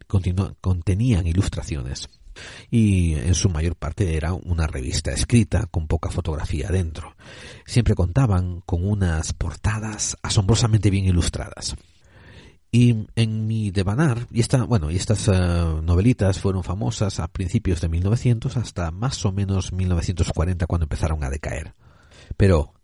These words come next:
de mil novecientos a, digamos, mil novecientos treinta, y vamos a cerrar mejor la fecha, de mil novecientos cinco a mil novecientos treinta, hay una inmensa cantidad de magazines, de revistas pulp que se dedican a la ciencia ficción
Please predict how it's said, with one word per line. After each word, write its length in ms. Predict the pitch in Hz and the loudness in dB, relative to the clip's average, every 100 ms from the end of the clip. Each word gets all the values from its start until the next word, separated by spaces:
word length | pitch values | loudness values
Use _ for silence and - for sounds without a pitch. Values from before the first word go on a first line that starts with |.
| _ - - | _ -20 -6
de 100 | 98 | 0
mil 140 | 117 202 | 2 4
novecientos 680 | 185 165 143 - - - - - - | 6 6 4 0 -10 -12 -16 -12 -4
a, 220 | 92 90 | -2 0
digamos, 400 | 95 120 101 98 | 2 2 2 0
mil 140 | 104 | 2
novecientos 680 | 92 76 107 90 78 - - _ | 2 0 -2 -4 -4 -8 -10 _
treinta, 420 | - 95 78 85 90 _ | -4 -2 -2 -6 -10 _
y 60 | 120 | -2
vamos 300 | 143 165 156 | -2 -2 -4
a 80 | 135 | 0
cerrar 260 | 120 117 | 0 2
mejor 260 | 98 95 87 | 0 0 -2
la 80 | - | -2
fecha, 340 | 82 - - | -4 -4 -4
de 100 | 98 | -2
mil 160 | 120 156 | 0 0
novecientos 500 | 151 143 123 120 - - | 0 0 0 -2 -4 -4
cinco 380 | 131 107 71 - | -4 -2 -6 -8
a 140 | 107 80 | -8 -6
mil 160 | 73 | -4
novecientos 420 | 71 67 78 95 - | -6 -6 -6 -6 0
treinta, 400 | 113 87 - - - - - | 0 0 -2 -4 -10 -14 -8
hay 80 | |
una 160 | 320 240 | -4 -2
inmensa 400 | 92 104 104 90 | 0 0 0 -2
cantidad 420 | 92 82 82 80 - - - - - - | -4 -4 -4 -4 -6 -16 -20 -20 -20 -18
de 400 | 98 87 90 87 | -12 -2 0 0
magazines, 720 | 82 85 87 82 78 127 80 - | 0 -2 -2 0 0 0 0 -2
de 60 | |
revistas 600 | 85 90 117 - 120 - | -2 0 -2 0 0 0
pulp 360 | - 180 113 - - - - - - | 4 6 6 4 -6 -12 -20 -20 -4
que 140 | 95 | -4
se 140 | - 82 | -2 -2
dedican 500 | 78 147 - 87 80 78 | 0 0 0 -4 -4 -6
a 80 | |
la 120 | 76 - | -6 -6
ciencia 260 | 95 95 | -4 -2
ficción 500 | - - 98 85 87 | -4 -2 0 0 -4